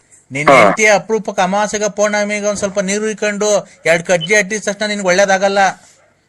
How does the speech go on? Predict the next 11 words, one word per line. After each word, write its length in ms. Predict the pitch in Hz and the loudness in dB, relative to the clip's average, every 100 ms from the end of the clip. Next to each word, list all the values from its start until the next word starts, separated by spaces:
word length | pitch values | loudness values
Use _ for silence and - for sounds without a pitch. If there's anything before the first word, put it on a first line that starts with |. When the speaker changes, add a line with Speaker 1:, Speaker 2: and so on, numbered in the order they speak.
| _ _ _ _ - | _ _ _ _ -6
Speaker 1:
ಮನ್ಸಲ್ಲಿ 480 | 151 180 - 214 214 | -4 -4 -2 -2 0
ಭಕ್ತಿ 360 | 175 165 233 | -4 -4 -2
ಇರ್ಬೇಕು 560 | 220 208 214 202 202 - _ 156 | -2 0 -2 -2 -6 -6 _ -6
ನಿನ್ನಂಗೆ. 640 | 170 202 202 185 - _ _ _ _ - - _ _ _ _ 156 | -2 -2 0 -2 -4 _ _ _ _ -8 -8 _ _ _ _ -4
ನೀನು, 200 | 196 127 | 0 4
Speaker 2:
ಆಯ್ತು. 400 | 131 226 233 240 | 4 4 4 4
Speaker 1:
ನೀನು 220 | 220 214 | 4 2
ಯಾವ್ದನ 360 | 190 202 214 | 2 2 0
ದೇವ್ರಿಗೆ 400 | 202 185 214 202 | 0 -2 -2 -2
ಏನ್ 280 | 196 196 202 | 0 0 0
ಭಕ್ತಿಯಿಂದ 460 | 170 170 214 208 | -6 -6 -6 -2